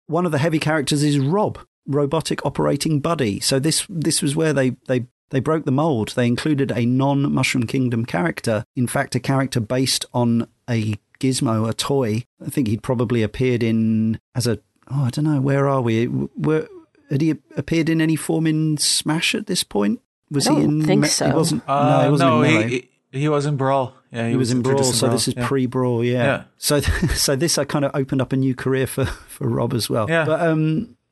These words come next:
Speaker 1: I was, again, like, part of me was like, "Oh, that's cute, it's Rob."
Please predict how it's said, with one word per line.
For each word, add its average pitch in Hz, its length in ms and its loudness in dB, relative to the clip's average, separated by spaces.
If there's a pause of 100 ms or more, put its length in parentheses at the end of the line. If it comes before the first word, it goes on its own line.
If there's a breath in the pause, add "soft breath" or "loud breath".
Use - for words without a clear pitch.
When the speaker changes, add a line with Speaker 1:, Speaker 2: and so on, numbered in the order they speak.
(100)
Speaker 1:
I 175 100 -2
was, 208 200 0
again, 170 480 0
like, - 260 -4 (160)
part 196 260 -2
of 175 60 0
me 165 160 2
was 160 160 0
like, 202 120 0
"Oh, 277 120 2
that's - 240 0
cute, 123 240 -2
it's 127 160 -6
Rob." 123 240 -2